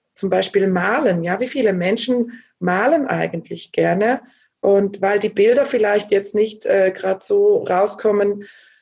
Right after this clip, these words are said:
wie bei, wie es beim Malunterricht früher in der Schule, äh, gut gewesen wäre, haben wir damit aufgehört, weil wir gedacht haben, nee, ich kann das nicht so gut. Was, wenn's gar keine Rolle spielt, ob du's gut kannst oder nicht, sondern einfach nur,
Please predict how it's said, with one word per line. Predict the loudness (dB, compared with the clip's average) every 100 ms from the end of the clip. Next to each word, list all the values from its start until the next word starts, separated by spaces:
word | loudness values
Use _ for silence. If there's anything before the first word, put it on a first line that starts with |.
| _ _
wie | -8 -2 -2
bei, | -2 -2 0 2 0 -2 -8 -8 _
wie | -20 -10 -4
es | -4 -2
beim | -2 0
Malunterricht | 0 2 2 0 0 0 -2
früher | -2 0 2
in |
der | 0
Schule, | -2 -2 0 2 2 0 -2
äh, | -8 -12
gut | -4 -4 -4
gewesen | -6 0 0 0
wäre, | -2 0 0
haben | 0
wir | 0
damit | 0 -2 -2
aufgehört, | -2 -2 -2 0 0 0
weil | 0 0
wir |
gedacht | 0 0 -2 -2
haben, | -6 -4 -4
nee, | -4 -4 -6 -8 _ _
ich | -20 -16
kann | -12 -10
das | -10 -12
nicht | -18 -14
so | -16
gut. | -16 -20 -20 _ _ _ _ _ _ _
Was, | -6 0
wenn's | 0 0
gar | -2 -2
keine | 0 0 2
Rolle | 2 2
spielt, | 0 0 0
ob | 0
du's | -6 -10
gut | -8 -8
kannst | -8 -8 -8 -8
oder | -6 -2
nicht, | 0 -2 -4
sondern | -4 -2
einfach | -2 -4 -8 -8
nur, | 0 0 -2